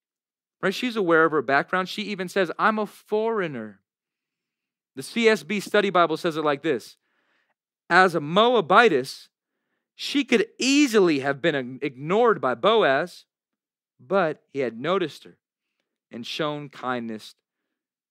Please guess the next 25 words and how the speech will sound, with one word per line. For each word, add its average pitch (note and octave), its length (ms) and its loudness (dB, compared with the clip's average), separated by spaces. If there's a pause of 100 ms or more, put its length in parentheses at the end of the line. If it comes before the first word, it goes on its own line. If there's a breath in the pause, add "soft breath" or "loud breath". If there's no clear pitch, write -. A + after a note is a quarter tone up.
(260)
to B2+ 240 -10
her." G2 240 -20 (840)
I B2+ 60 -10
find G3 240 2
it E3+ 100 -4
interesting E3+ 400 -8
here E3 120 -2
that C#3+ 140 0
it C3 80 -6
says, C3+ 320 -4 (240)
"Why D#3+ 280 0
have F#3+ 140 -2
I D#3 120 0
found C#3 320 -6
favor D3 480 -6
in A2 160 -12
your G2+ 120 -10
eyes?" F2 380 -16 (960)
Do C#3+ 120 -10
you F#3+ 80 -6
see G3 140 -6
that F#3 180 0
interesting F3+ 480 -8
as C3+ 120 -10
well? D#3 320 -4